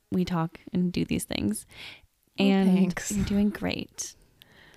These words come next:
Speaker 2: Thanks. I needed to hear it.
Speaker 1: <laughs> I
Speaker 2: I'm having
Speaker 1: think
Speaker 2: a long week. <laughs>
Speaker 1: well, maybe we should relax. I think what we should do, and I mean, yes, but also not really,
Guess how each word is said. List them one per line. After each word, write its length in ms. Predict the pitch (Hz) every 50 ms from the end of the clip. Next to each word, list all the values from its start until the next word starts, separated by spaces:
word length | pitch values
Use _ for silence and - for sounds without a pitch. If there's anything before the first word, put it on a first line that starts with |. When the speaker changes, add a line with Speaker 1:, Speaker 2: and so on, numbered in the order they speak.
| _ _ _ _ - -
Speaker 2:
Thanks. 600 | - - - - - - 147 - - - - - -
I 100 | 254 240
needed 260 | 240 247 254 254 262
to 100 | 262 254
hear 300 | 247 - 233 233 240 233
it. 320 | 240 240 240 - - - - - - 226 - - 240 - -
Speaker 1:
<laughs> 120 | 247 226 - - - _ - - - - - - - -
I 100 | 208 214
Speaker 2:
I'm 60 | 220 247
having 140 | 247 196 175
Speaker 1:
think 80 | 233
Speaker 2:
a 40 | 226
long 260 | 226 233 233 233 226
week. 400 | 226 226 226 226 233 - - - - - - -
<laughs> 500 | 247 220 - _ _ _ _ _ _ -
Speaker 1:
well, 240 | 208 202 196 190 190
maybe 180 | 202 208 214 233
we 100 | 247 269
should 160 | - 294 262
relax. 500 | 233 208 185 180 180 170 170 170 - -
I 80 | 190 202
think 140 | 214 214
what 120 | 226 240 -
we 120 | 262 277
should 280 | 269 311 277 226 202 -
do, 460 | - - 170 135 - - 202 220 226 226 254 277 - _
and 320 | - 180 185 180 180 190 - - - _ _ _ _ _ _ _ _ _ - - -
I 100 | - 185
mean, 160 | 196 190 185
yes, 200 | 175 175 170 -
but 120 | - 185 180
also 160 | 175 - 180
not 120 | 170 - -
really, 240 | - 175 170 180